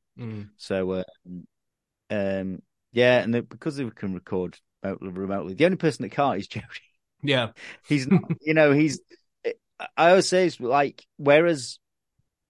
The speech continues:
Speaker 2: whereas, uh, covid and quarantining and stuff was kind of not the making of me, but it,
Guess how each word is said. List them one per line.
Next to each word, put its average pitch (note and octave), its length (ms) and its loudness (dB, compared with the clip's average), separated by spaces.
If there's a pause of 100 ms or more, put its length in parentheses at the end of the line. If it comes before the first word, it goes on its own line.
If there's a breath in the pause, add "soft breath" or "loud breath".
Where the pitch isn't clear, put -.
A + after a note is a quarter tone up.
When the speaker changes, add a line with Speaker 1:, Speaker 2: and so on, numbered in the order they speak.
(680 soft breath)
Speaker 2:
whereas, C3+ 460 0 (100)
uh, A2 520 2 (1080)
covid A#2+ 340 2
and G#2 180 -2
quarantining A2+ 800 -2
and G2 120 -8
stuff - 400 -10 (120)
was G2+ 220 -6
kind A2 420 -6
of G#2+ 260 -4 (320)
not B2 180 -12
the A#2+ 80 -6
making G2+ 460 -6
of F2+ 80 -12
me, F2+ 100 -12
but F2 220 -16
it, - 80 -16